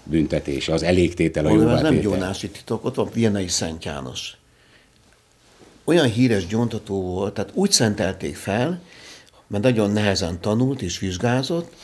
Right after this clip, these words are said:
Speaker 2: és az volt a vizsgakérdés, csak hogy,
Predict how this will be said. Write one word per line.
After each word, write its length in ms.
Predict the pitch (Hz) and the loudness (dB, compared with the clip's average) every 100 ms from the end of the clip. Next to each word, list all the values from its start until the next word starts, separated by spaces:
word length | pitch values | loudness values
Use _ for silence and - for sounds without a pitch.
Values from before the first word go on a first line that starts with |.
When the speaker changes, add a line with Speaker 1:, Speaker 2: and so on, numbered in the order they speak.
| - - - _ _ _ _ | -20 -20 -20 _ _ _ _
Speaker 2:
és 160 | - - | -10 -2
az 140 | 143 | -2
volt 200 | 123 101 | 0 -2
a 60 | 101 | -2
vizsgakérdés, 720 | 95 113 104 95 104 113 120 | -2 0 0 -2 -2 0 -2
csak 180 | 113 - | -4 -4
hogy, 240 | 98 90 | -4 -6